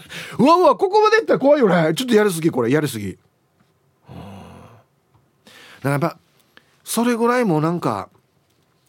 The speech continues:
植え付けられてるっていうか、誰がじゃないんですよ。なんか、世間の風潮に、「なんでや、やってんば」みたいな時があったから。で、今また外せってなってるしね。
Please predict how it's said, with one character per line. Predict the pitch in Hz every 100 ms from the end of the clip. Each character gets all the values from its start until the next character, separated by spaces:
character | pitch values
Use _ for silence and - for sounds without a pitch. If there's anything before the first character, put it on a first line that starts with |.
| - -
植 | 185
え | 220
付 | - 220
け |
ら | 208
れ | 202
て | 220
る |
っ | 151
て | -
い | 101
う |
か、 | - - - _ _ _
誰 | 135 196 269
が | 339 294
じ | 180
ゃ |
な | 170
い |
ん |
で | -
す |
よ。 | - _ _ _ _ _ _ _ _ _ _ _ _
な | -
ん |
か、 | 220 - _ _ _ _ _ _ _ -
世 | - 320
間 | 370 220
の | 151
風 | 165 170
潮 | - 165 143
に、 | 135 - _ _ _ _ _ -
「な | 165
ん | 214
で | 220 226
や、 | 135
や | 170
っ |
て | - 147
ん | 123
ば」 | 101 87
み | 90
た | -
い | 87
な | 73 _ _ _ _ _ _ _
時 | - 123
が | 117
あ | 95
っ |
た | - -
か | 90
ら。 | 80 - - _ _ _ _ _ _ _ _ _ _
で、 | -
今 | 185 151
ま | 127
た | 104
外 | 120
せ | 98 92
っ |
て | 82
な | 87
っ | 85
て | 80
る |
し | 76 107
ね。 | 131